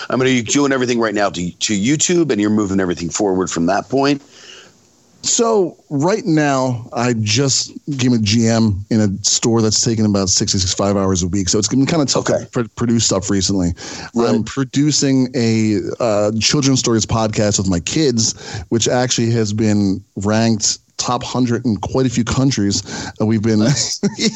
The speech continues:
Speaker 2: it's pretty ridiculous. Uh, so that's, that's fun. That's a, that's a labor of love thing. So, you know, I think that, that, uh, literacy is hugely important for kids, and any way that I can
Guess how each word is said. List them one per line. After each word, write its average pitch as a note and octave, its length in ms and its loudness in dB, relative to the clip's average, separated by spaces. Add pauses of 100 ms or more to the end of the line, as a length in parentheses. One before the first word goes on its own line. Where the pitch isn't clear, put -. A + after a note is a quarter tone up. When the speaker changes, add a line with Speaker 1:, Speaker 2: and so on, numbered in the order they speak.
Speaker 2:
it's - 180 -2
pretty F#3 180 0
ridiculous. C3+ 600 0 (360)
Uh, A#2 240 2
so A2+ 120 0
that's, D3 260 2
that's F3+ 180 0
fun. A2 300 -2
That's B2+ 140 0
a, G#2+ 140 2
that's A2 120 0
a A2+ 80 0
labor G2+ 240 2
of F2 100 -2
love F#2 220 0
thing. F2+ 300 0
So, F#2 160 0
you F#2+ 100 0
know, F#2 160 2
I F#2 60 0
think F2+ 240 0
that, F2 240 0 (400)
that, F#2 240 0
uh, F2+ 180 0
literacy G2 520 2
is F#2+ 360 -2 (280)
hugely C#3 520 2
important F#2+ 420 -2
for F#2+ 120 -2
kids, F#2 400 0
and F#2+ 160 2
any A#2 180 2
way G#2+ 180 2
that G2+ 140 2
I G2+ 100 2
can F#2+ 300 0